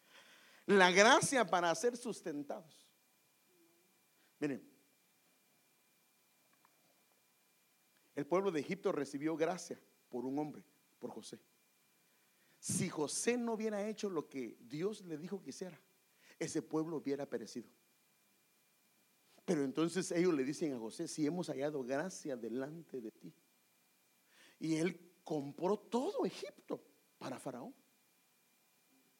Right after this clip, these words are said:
Todo Egipto lo compró. Ahí lo puede usted leer en la historia. Ahora, en tiempos de vacas flacas, Dios puede hacer que haya un José para nosotros,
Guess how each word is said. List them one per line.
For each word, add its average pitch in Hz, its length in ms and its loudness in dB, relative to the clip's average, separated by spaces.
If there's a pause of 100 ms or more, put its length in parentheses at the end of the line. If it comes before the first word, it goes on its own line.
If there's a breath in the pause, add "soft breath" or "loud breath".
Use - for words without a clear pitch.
(600)
Todo 349 260 8
Egipto - 420 -4
lo 160 120 -2
compró. 156 340 -6
Ahí 175 160 -2
lo 233 160 -4
puede 262 160 -4
usted 240 180 -6
leer 226 180 -4
en 233 100 -6
la 185 60 -8
historia. 339 360 -10 (2000)
Ahora, 170 220 6
en 151 180 0
tiempos 226 420 -2
de 151 120 0
vacas - 380 -6
flacas, - 460 -10 (160)
Dios 226 300 -8
puede 226 280 -12
hacer - 280 -10 (380 soft breath)
que - 100 -10
haya 170 120 -2
un 180 120 -2
José - 340 -12
para 165 200 -14
nosotros, - 400 -20